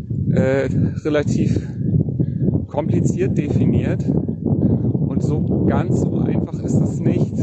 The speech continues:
Also es ist nicht so einfach, ich gucke jemanden an und weiß jetzt, ob der <laughs> eine Behinderung hat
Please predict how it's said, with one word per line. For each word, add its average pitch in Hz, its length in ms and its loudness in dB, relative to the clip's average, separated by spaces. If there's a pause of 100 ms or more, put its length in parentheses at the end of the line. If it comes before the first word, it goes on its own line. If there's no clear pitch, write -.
(880)
Also 147 280 2
es - 140 -2
ist - 200 2
nicht - 180 0
so - 80 -4
einfach, 160 280 0
ich - 100 -4
gucke - 160 0
jemanden 156 300 0
an - 180 0
und - 120 -2
weiß 147 260 0
jetzt, - 180 0
ob - 100 0
der - 140 -2 (280)
<laughs> - 300 0
eine 151 140 0
Behinderung 156 760 0
hat 151 160 0